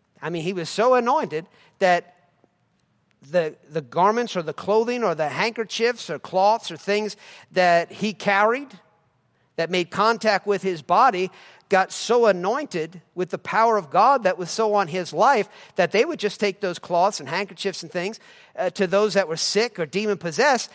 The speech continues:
and people would get healed and demons come out of people. But that's Paul. He's special.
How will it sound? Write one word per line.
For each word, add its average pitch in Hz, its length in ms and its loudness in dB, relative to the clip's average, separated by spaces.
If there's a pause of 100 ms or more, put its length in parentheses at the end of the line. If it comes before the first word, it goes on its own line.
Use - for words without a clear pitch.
(180)
and 190 120 0
people 240 180 -2
would 240 100 2
get 240 160 4
healed 269 220 2
and 320 80 -4
demons 349 280 2
come 170 160 -4
out 143 120 -4
of - 60 -20
people. - 260 -16 (1200)
But - 120 -14
that's 226 300 -2
Paul. 117 340 -8
He's 185 200 -14
special. - 600 -14